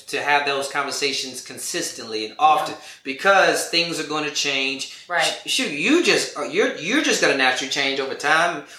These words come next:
Speaker 1: with age or whatever. You know, work, his schedule gets different.
Speaker 2: Interests, hobbies.
Speaker 1: All of
Speaker 2: I mean,
Speaker 1: that.
Speaker 2: 'cause that all switch it up. I mean,
Speaker 1: Yeah.
Speaker 2: from comedy to bike riding to pound, it's just like, woo, our evenings were getting tight.
Speaker 1: Yeah. <laughs> Yeah, it was.
Speaker 2: We had to fight for it then.
Speaker 1: Yeah.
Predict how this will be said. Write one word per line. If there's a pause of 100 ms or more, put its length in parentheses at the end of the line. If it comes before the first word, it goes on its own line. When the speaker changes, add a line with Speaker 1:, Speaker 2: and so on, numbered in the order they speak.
(100)
Speaker 1:
with
age
or
whatever.
You
know,
work,
his
schedule
gets
different.
Speaker 2:
Interests,
hobbies.
Speaker 1:
All
of
Speaker 2:
I
mean,
Speaker 1:
that.
Speaker 2:
'cause
that
all
switch
it
up.
I
mean,
Speaker 1:
Yeah.
Speaker 2:
from
comedy
to
bike
riding
to
pound,
it's
just
like, (500)
woo, (420)
our
evenings
were
getting (200)
tight.
Speaker 1:
Yeah.
<laughs>
Yeah,
it
was.
Speaker 2:
We
had
to
fight
for
it
then.
Speaker 1:
Yeah.